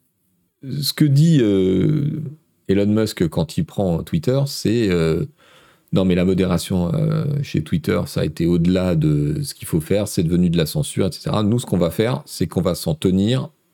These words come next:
à ce qui est légal ou pas. » Et c'est complètement faux comme position,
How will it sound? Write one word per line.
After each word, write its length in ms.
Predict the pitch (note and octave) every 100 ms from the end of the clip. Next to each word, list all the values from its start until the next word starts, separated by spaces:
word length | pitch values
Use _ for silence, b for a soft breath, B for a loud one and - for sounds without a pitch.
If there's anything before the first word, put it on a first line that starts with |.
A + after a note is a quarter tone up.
| _ _ _ _ _
à 120 | - D#2
ce 140 | -
qui 320 | F#2+ - F2
est 60 | D2+
légal 560 | D#2+ G2 F2+ D#2+ E2+ - _ _
ou 80 | G#2+
pas. » 280 | G2+ - - _ _ _ _ _ _ _ _ _ _ b b b b _ _ _ _ _ -
Et 200 | A2 B2+
c'est 200 | - -
complètement 360 | C#3+ C3+ C3
faux 200 | - D3+
comme 160 | - E3+
position, 380 | D#2+ D#2 C#3+